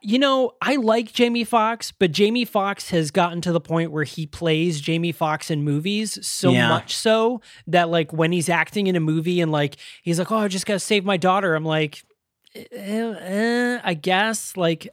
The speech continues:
Speaker 1: I don't really know, man. Like, they didn't really spend a lot of time building up the fact that he has a daughter. So, like, they had one scene together in the beginning, and then the whole time he's like, "I gotta do this for my kid." And I'm like,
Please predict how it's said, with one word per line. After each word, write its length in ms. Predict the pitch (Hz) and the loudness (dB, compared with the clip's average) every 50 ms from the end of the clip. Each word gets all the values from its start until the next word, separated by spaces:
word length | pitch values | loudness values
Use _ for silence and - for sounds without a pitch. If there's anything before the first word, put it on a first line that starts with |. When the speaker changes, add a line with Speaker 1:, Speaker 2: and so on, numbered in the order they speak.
| _ - | _ -2
Speaker 1:
I 120 | 180 202 | 0 0
don't 100 | 214 190 | 0 0
really 220 | 180 190 185 190 185 | -2 -2 -2 0 0
know, 200 | 185 185 190 185 | 0 0 0 0
man. 360 | 185 185 185 185 185 180 175 | 0 0 0 0 0 0 0
Like, 160 | 175 175 170 | 0 0 2
they 80 | - 190 | 0 0
didn't 180 | 185 240 247 | 0 0 0
really 180 | 240 220 208 190 | 0 2 2 2
spend 280 | - - - 185 180 | 0 0 0 0 0
a 40 | 185 | 0
lot 220 | 170 165 160 170 170 | 0 2 2 0 0
of 60 | 156 | 0
time 260 | - 180 175 160 151 | 0 0 0 2 2
building 300 | 143 156 160 156 160 160 | 2 2 2 2 0 -2
up 100 | 156 - | -2 -2
the 80 | - 147 | -4 -4
fact 280 | - 160 151 147 - | 0 0 -2 0 -2
that 100 | 156 139 | -4 -6
he 60 | 135 | -6
has 300 | 120 - - 139 156 165 | -6 -4 -2 -2 0 0
a 60 | 190 185 | -2 -2
daughter. 500 | 185 202 196 202 202 214 208 214 208 - _ - - - - - - - _ _ | 0 0 0 2 0 0 0 -2 -4 -6 _ -20 -20 -20 -20 -20 -20 -20 _ _
So, 220 | - - - 196 180 | -12 2 4 4 4
like, 240 | 180 175 170 151 - | 6 2 2 2 2
they 100 | 185 165 | 2 4
had 260 | 180 208 196 165 147 | 4 2 2 2 2
one 360 | 143 160 165 170 180 185 185 | 4 4 4 4 2 0 -2
scene 340 | - - 170 165 160 165 170 | -2 -4 -2 -2 -2 0 0
together 380 | 175 160 175 170 160 160 160 | 0 2 2 2 2 4 2
in 80 | 160 156 | 2 2
the 80 | 151 147 | 0 -2
beginning, 420 | 151 147 156 151 151 165 170 165 | -2 0 0 0 0 0 0 2
and 100 | 156 151 | 2 2
then 160 | 151 151 147 143 | 2 0 2 2
the 80 | 151 151 | 2 2
whole 140 | 156 160 | 2 0
time 200 | - 160 160 156 | 0 0 0 0
he's 140 | 151 147 135 | 0 -2 -2
like, 160 | 143 135 - | -4 -6 -6
"I 40 | 160 | -2
gotta 220 | 165 214 208 165 131 | 0 2 2 2 0
do 160 | - 202 190 | 0 -2 0
this 180 | 156 165 151 | 0 -2 -4
for 140 | - - 160 | -4 -4 -4
my 140 | 139 131 131 | -4 -4 -8
kid." 340 | - - - 190 180 151 151 | -8 -4 0 2 2 2 2
And 100 | 147 147 | 0 -2
I'm 100 | 143 143 | -2 -2
like, 300 | 147 143 147 139 - - | -2 -2 -4 -4 -8 -14